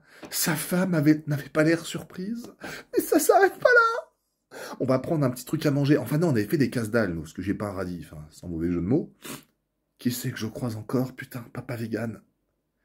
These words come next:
Il attendait, tout le monde prend des putains de frites, hamburgers, ce fils de pute, évidemment, prend une salade, parce qu'il n'y avait pas boulgour et quinoa, tu vois. Il est passé avec sa dégaine de mec, tu sais, il a une, on sent qu'il a chié à côté de la litière, en permanence, sa tête, tu vois.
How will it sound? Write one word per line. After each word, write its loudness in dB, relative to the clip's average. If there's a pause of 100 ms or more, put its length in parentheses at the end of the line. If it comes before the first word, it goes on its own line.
(300)
Il -2
attendait, -2
tout 2
le 4
monde 4
prend -8
des -8
putains -2
de -8
frites, -2
hamburgers, -4
ce -10
fils -4
de 2
pute, 0
évidemment, -2
prend -6
une -2
salade, -2 (220)
parce 2
qu'il 0
n'y 6
avait 4
pas -2
boulgour 2
et 0
quinoa, 0
tu -10
vois. -14 (500)
Il -6
est 0
passé 0
avec 0
sa -8
dégaine 0
de -2
mec, -2
tu 4
sais, 4
il -4
a -4
une, -8 (280)
on -2
sent -2
qu'il -6
a -2
chié 0
à 6
côté 0
de 0
la 4
litière, 4 (100)
en -10
permanence, -2
sa -4
tête, -6
tu -12
vois. -14